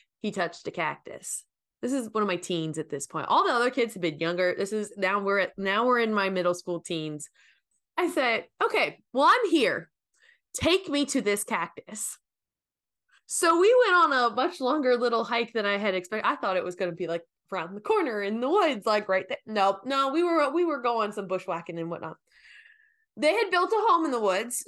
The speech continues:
so that's why we drew attention to said cactus. I don't know when this home in the woods got built, but it was a shelter right in front of the opening. Is this itty bitty cactus? And I need to send a picture of this to the show notes for Kurt to include, because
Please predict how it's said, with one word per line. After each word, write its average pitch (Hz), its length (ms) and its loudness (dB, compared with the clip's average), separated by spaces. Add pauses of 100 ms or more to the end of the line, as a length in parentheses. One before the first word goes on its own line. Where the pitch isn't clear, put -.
so 269 80 -4
that's 233 240 -2
why 262 200 0
we 294 120 -2
drew 240 240 -6
attention 247 480 -4
to 262 100 -6
said 240 260 -6
cactus. 196 520 -2
I 196 80 0
don't 214 160 0
know 220 60 -6
when 214 240 -4
this 240 160 -8
home 247 180 -2
in 247 60 -6
the 247 80 -4
woods 240 260 -2
got 247 220 -2
built, 233 200 -4
but 208 140 -8
it 208 40 0
was 208 120 -2
a 214 60 -6
shelter 202 340 -2
right 190 120 0
in 214 120 -4
front 240 480 -6
of 202 140 -8
the 220 140 -4
opening. 180 500 -4 (600)
Is 233 180 -2
this 269 160 -6
itty 277 160 -2
bitty 285 200 -4
cactus? 208 500 -6
And 202 180 -4 (100)
I 220 160 0
need 262 140 -4
to 302 80 -2
send 254 200 -4
a 240 40 -6
picture 214 360 -4
of 208 80 -4
this 226 320 -4 (140)
to 226 80 -6
the 202 120 -2
show 180 220 -2
notes 202 400 -4
for 185 400 2
Kurt 180 320 -2
to 214 140 -4
include, 170 600 -2 (840)
because 202 720 2